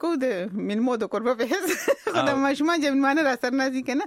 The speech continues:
Speaker 2: اها.
Speaker 1: دوی نه وایي چې څه واورو که نه.
Speaker 2: آه.
Speaker 1: د دوانه په پښتو کې څه واورو، که څه نظم ولا ور-،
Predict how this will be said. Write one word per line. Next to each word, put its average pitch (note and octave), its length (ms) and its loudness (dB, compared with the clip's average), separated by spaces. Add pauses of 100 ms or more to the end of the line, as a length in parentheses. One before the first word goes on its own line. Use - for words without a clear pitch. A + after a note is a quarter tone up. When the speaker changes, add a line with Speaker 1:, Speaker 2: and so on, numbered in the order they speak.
(100)
Speaker 2:
اها. A#2+ 280 -2
Speaker 1:
دوی E4 180 0
نه D#4+ 40 -2
وایي D#4 200 -2
چې C#4 160 -6
څه - 40 -6
واورو A#3 420 0
که G3 140 -4
نه. C4+ 120 -2
Speaker 2:
آه. - 400 -8
Speaker 1:
د - 140 0
دوانه D#4 320 0
په C#4 140 -6
پښتو - 220 -6
کې C4+ 140 -6
څه - 40 -4
واورو، A#3 400 -2
که A3 120 -6
څه B3+ 100 -8
نظم A#3 420 -2
ولا G#3 200 -2
ور-، G3 320 -2